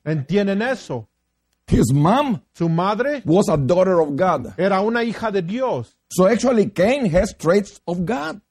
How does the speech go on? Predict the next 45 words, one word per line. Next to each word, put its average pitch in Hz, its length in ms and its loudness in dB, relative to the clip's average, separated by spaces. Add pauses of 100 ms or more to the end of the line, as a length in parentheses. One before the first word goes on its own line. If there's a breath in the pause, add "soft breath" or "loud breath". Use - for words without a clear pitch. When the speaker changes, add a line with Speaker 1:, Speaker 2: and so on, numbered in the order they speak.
Speaker 1:
Entonces 196 340 -2
Caín 220 320 -4
tiene 233 240 -2
características 196 800 -4
de 175 120 -2
Dios. 233 320 -2
Speaker 2:
That's 202 120 4
why 208 160 4
they 208 140 6
like 202 200 2
to 185 80 4
worship 214 460 2
also. 254 560 -2
Speaker 1:
Por 170 140 0
eso 214 160 0
les 190 140 -2
encanta 202 440 -4
adorar 180 380 0
Speaker 2:
Th-, - 60 -4 (100)
Speaker 1:
también. 208 160 0
Speaker 2:
that's 214 160 2
why 220 160 2
they 220 120 0
like 220 180 0
to 226 80 0
go 214 100 2
to 226 140 2
church. 247 500 -2
Speaker 1:
Por 180 120 0
eso 202 120 0
les 202 140 0
encanta 202 480 -4
ir 208 100 0
a 208 80 0
la 202 80 -2
iglesia. 226 420 2
Speaker 2:
That's 202 140 4
why 220 140 4
they 214 100 4
are 220 160 2
religious. 226 720 0
Speaker 1:
Por 185 120 2
eso 220 200 0
son 220 180 2
religiosos. 208 960 -2